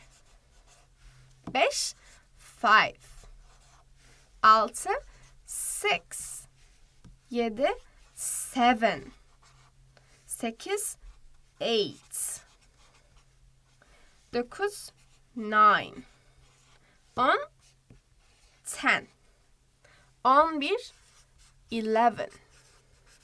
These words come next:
On iki, twelve. Bunları bilseniz yeterli olacak. Neden böyle söylüyorum?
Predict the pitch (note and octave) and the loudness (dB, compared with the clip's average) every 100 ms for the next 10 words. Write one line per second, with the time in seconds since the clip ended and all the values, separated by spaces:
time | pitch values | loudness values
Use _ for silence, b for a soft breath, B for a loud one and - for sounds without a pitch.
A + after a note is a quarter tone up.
0 | _ _ _ C#4+ D4+ C4 - E4+ B4+ - | _ _ _ 2 2 0 -8 -6 -8 -8
1 | b b b _ _ _ - - - _ | b b b _ _ _ -20 -20 -20 _
2 | _ _ - - B3+ G#3 F2 - - - | _ _ -12 -8 -6 -2 -2 -4 -10 -20
3 | - - - - - _ b b b G4+ | -20 -20 -20 -20 -20 _ b b b 0
4 | F#4 D#4 C4 C#4 E4+ - C4 F#4 - - | 4 4 2 0 -6 -6 -4 -2 -4 -8
5 | b B3+ B3+ B3+ A#3+ A3+ G#3 E3+ - - | b 0 0 6 6 6 4 0 -4 -12
6 | - E4+ F#4 F#4 A3+ F#3 G3 - F#3+ - | 0 6 8 8 4 0 -2 -6 -6 -2
7 | F4+ | -4